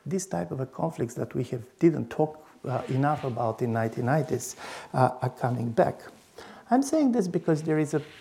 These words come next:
I feel, very important and interesting book by the Columbia professor Mahmoud Mamdani,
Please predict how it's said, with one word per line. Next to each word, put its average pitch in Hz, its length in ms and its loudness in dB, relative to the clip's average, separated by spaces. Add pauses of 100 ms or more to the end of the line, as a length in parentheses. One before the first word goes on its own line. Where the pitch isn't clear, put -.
(260)
I 220 120 0
feel, 170 140 4
very 202 380 0
important 151 560 2
and 120 200 -2
interesting 165 540 -4
book 120 380 -8 (580)
by 131 120 2
the 131 100 -2
Columbia 190 420 2
professor - 600 -2 (880)
Mahmoud 143 320 -2
Mamdani, 123 560 2